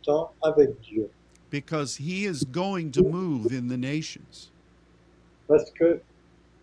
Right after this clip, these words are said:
Speaker 1: il va agir dans les nations.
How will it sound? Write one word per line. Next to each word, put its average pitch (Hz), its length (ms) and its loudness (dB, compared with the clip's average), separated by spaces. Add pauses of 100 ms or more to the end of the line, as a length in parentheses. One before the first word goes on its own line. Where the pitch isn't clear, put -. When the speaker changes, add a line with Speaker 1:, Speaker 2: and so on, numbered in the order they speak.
(300)
Speaker 1:
il 151 220 -8
va 180 300 2
agir 151 600 2
dans 127 180 -2
les 123 140 -2
nations. - 440 -14